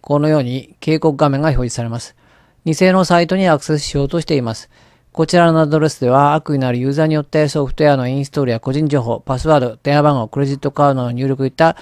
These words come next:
危険な操作を行うよう誘導される可能性がありますとなっています。そして次に、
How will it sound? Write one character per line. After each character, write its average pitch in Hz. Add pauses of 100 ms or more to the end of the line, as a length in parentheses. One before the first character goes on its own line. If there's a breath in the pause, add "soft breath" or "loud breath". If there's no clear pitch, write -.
(300 loud breath)
危 -
険 175
な 160
操 165
作 147
を 131
行 143
う 135
よ 151
う -
誘 139
導 135
さ 131
れ 135
る 147
可 135
能 131
性 127
が 120
あ 117
り 120
ま 139
す -
と 139
な 120
っ 120
て 127
い 120
ま 127
す。 - (960 soft breath)
そ 175
し -
て 196
次 190
に、 147